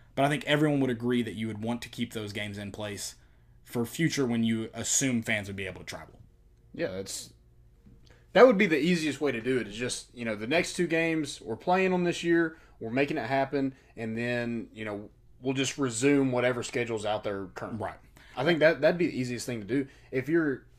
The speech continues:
Speaker 2: adding in Ole Miss, L S U, and then you're gonna redo every single schedule from
Speaker 1: Yeah, it'd
Speaker 2: now
Speaker 1: be
Speaker 2: until
Speaker 1: absurd.
Speaker 2: twenty twenty-five,
Speaker 1: Five. I think twenty twenty-five
Speaker 2: twenty-six?
Speaker 1: is, is when it resets.
Speaker 2: Yeah.
Speaker 1: Twenty twenty-five is when it resets, and you,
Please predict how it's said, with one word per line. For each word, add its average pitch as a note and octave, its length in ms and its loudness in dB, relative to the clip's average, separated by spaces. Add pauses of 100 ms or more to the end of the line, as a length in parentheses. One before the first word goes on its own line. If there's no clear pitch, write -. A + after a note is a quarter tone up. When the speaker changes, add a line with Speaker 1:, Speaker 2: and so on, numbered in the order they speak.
(120)
Speaker 2:
adding E3 260 4
in C#3 260 2 (500)
Ole D#3 140 6
Miss, D3+ 260 2
L C#3 140 2
S A2 120 -4
U, C#3+ 260 4
and A#2+ 120 -2
then C3+ 100 2
you're C3+ 100 0
gonna A#2 160 -2
redo C3+ 500 0
every D3+ 340 2
single D3 340 -2
schedule D3+ 560 -2
from A2+ 120 -8
Speaker 1:
Yeah, G#2 140 0
it'd - 40 -2
Speaker 2:
now C3 220 0
Speaker 1:
be D3+ 80 0
Speaker 2:
until C#3 200 0 (140)
Speaker 1:
absurd. A#2 100 -8 (800)
Speaker 2:
twenty C#3+ 540 0 (280)
twenty-five, B2+ 1080 -2
Speaker 1:
Five. - 80 -12
I B2 60 -4
think B2+ 160 -2
twenty C3+ 180 2
twenty-five B2+ 440 2
Speaker 2:
twenty-six? A2 200 -4
Speaker 1:
is, G#2+ 80 -10
is A2+ 120 -2
when A2 120 4
it G#2 120 -2
resets. - 1040 -6
Speaker 2:
Yeah. C3 100 -6
Speaker 1:
Twenty D3 140 2
twenty-five C3+ 340 2
is A2 60 -4
when G#2+ 80 -8
it F#2+ 40 -10
resets, G#2 380 -6
and G2+ 100 -12
you, F#2+ 120 -12